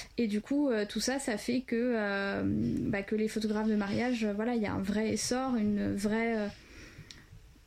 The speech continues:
un vrai, une vraie bulle professionnelle autour de ça, euh, que ce soit des wedding planners, des photographes, des fleuristes, enfin, vraiment, il y a un monde autour de ça. Et donc la photo, ça peut être ça, comme ça peut être ce que tu disais tout à l'heure, le voyage, euh, le photoreportage pour du journalisme,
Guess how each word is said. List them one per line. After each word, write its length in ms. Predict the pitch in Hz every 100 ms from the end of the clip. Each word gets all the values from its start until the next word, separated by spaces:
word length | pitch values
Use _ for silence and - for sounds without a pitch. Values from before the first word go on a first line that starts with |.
| -
un 140 | 226
vrai, 180 | 226 240
une 480 | 277 262 254 240 247
vraie 220 | 233 285
bulle 260 | 247 269 320
professionnelle 680 | - 269 262 - 269 269
autour 220 | 262 247 240
de 120 | 226
ça, 420 | - 262 277 277
euh, 180 | 226 214
que 140 | 226
ce 100 | 214
soit 300 | 220 240 240
des 100 | 214
wedding 320 | 233 233 226
planners, 460 | 220 220 220 240 233
des 60 | 220
photographes, 500 | 220 214 214 208 220
des 120 | 214
fleuristes, 460 | - 220 214 233 233
enfin, 120 | 208
vraiment, 320 | 208 214 240
il 60 | 240
y 20 |
a 80 | 202
un 60 |
monde 280 | 220 240 262
autour 240 | 233 - 214
de 120 | 214
ça. 180 | 214 -
Et 140 | - 190
donc 200 | 196 196
la 80 |
photo, 300 | 196 214 247
ça 120 | 254 220
peut 140 | 226
être 140 | 208
ça, 180 | - 247
comme 160 | 254 226
ça 140 | 214
peut 100 | 202
être 140 | 208 220
ce 40 |
que 100 | 220
tu 120 | 208
disais 200 | 202 196
tout 100 | -
à 40 | 190
l'heure, 200 | 214 220
le 100 | 196
voyage, 640 | 196 190 196 220 220 190 196 - - - 202
euh, 440 | 196 196 196 196
le 80 | 208
photoreportage 720 | 226 220 220 220 - 220 220
pour 100 | 208
du 40 |
journalisme, 840 | 202 190 190 196 226 233 233 214